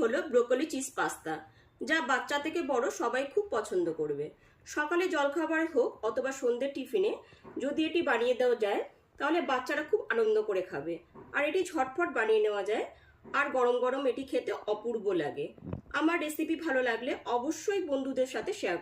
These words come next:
করবেন। তাহলে চলুন ঝটপট রেসিপিটি দেখে নিই। ব্রোকলি চিজ পাস্তা বানাবার জন্য এখানে আড়াইশো গ্রাম পরিমাণ পেনি পাস্তা নিয়ে নিয়েছি। আমি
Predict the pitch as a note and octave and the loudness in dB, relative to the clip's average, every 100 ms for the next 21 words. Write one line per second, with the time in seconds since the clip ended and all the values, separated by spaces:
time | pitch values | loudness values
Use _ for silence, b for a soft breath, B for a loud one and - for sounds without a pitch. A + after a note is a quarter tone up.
0 | - D3+ C#3 D3+ F#3 b b b - C#4 | -4 -4 -4 -6 -8 b b b -10 -2
1 | D#4+ E4+ C#4 E4 E4 A#3+ - C#4+ D#4+ A#3 | 0 0 2 2 2 0 -2 -2 -2 -4
2 | - F#3+ B3 G#3 - C#3+ D3+ - _ _ | -4 -6 -2 -2 -2 -6 -6 -10 _ _
3 | - A3+ G#3 C#4 C#4 E4+ F#4 F#4 F4+ - | -8 0 10 10 10 6 4 0 2 6
4 | C4+ - C#4+ C#4+ D4 D4+ C4+ D4+ D#4 D4+ | 6 6 6 6 6 4 4 2 2 4
5 | D#4+ C4 A#3 G4+ - - A3 B3+ D4 - | 4 6 4 2 -4 6 8 8 6 2
6 | E4 E4+ E4+ E4+ C#4+ C4+ A3 D4+ - A#3 | 4 4 4 2 2 6 6 4 4 4
7 | A#3+ A#3 A#3 C4+ B3+ A3 G#3+ G3 F3+ G#3+ | 6 4 4 4 4 4 2 2 0 0
8 | F#4+ - b b b b b - B3+ | -2 -4 b b b b b 6 8